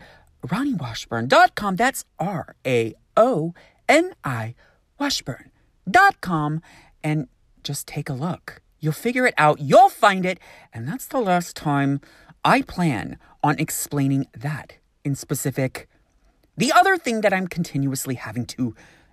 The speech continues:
explain for myself is the new newsletter that is officially dropping. Well, actually, by the time this episode specifically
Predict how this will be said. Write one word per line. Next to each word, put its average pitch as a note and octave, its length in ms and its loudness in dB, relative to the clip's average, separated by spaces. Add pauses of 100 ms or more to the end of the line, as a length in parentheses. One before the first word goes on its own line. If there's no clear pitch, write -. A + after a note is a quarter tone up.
(100)
explain A#2+ 560 -10
for - 320 -10
myself B2 540 0
is C#3+ 200 -6
the F3+ 100 -2
new D#4+ 260 2
newsletter E3 480 4
that C#3+ 160 2
is C3+ 140 -6
officially C4 420 -4
dropping. E3+ 640 2 (500)
Well, - 100 6
actually, F#4 300 0
by G#3+ 160 4
the A3+ 80 0
time D#3 320 0
this - 300 -6 (160)
episode A#2 400 -6
specifically A#2+ 640 -8